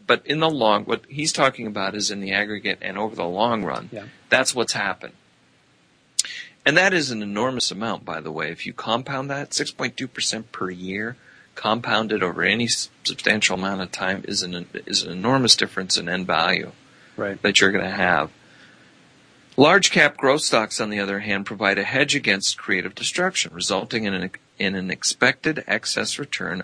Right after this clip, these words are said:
Speaker 1: of negative two point four percent annually.
Speaker 2: Hmm.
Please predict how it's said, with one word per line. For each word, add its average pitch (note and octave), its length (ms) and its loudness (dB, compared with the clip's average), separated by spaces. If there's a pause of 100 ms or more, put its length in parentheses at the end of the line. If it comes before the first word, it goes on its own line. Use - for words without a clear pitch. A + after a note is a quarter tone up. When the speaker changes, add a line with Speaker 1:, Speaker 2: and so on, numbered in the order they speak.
Speaker 1:
of F#2 200 -4
negative C3 500 2
two B2 160 -2
point A2 340 -2
four G2 240 0
percent F2+ 520 -2 (100)
annually. A2 600 -2 (380)
Speaker 2:
Hmm. E3 80 -6